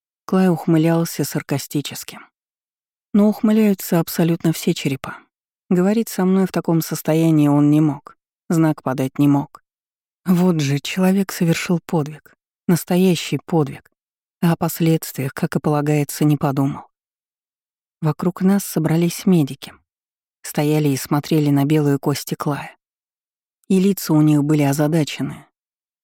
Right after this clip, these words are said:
Норвуд тронул скулу Клая пальцем, взглянул на меня снизу вверх. «Карла, а может того, отвязать душу, а потом снова привязать, как Церл?»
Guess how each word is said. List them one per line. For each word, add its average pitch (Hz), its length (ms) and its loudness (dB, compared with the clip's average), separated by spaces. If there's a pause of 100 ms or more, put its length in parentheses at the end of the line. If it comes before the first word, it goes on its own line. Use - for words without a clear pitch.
(140)
Норвуд 185 420 0
тронул 170 380 0
скулу 160 420 -4
Клая 170 320 -2
пальцем, - 580 -12 (400)
взглянул 147 560 2
на 147 60 4
меня 139 280 2
снизу 139 400 0
вверх. 135 460 -6 (1120)
«Карла, 135 400 -4
а 139 80 0
может 135 480 0
того, 139 380 -4 (480)
отвязать 147 580 0
душу, 135 380 -4 (800)
а 135 100 -4
потом 143 320 0
снова 151 420 0
привязать, 139 560 -4 (360)
как - 220 -6
Церл?» 147 460 -6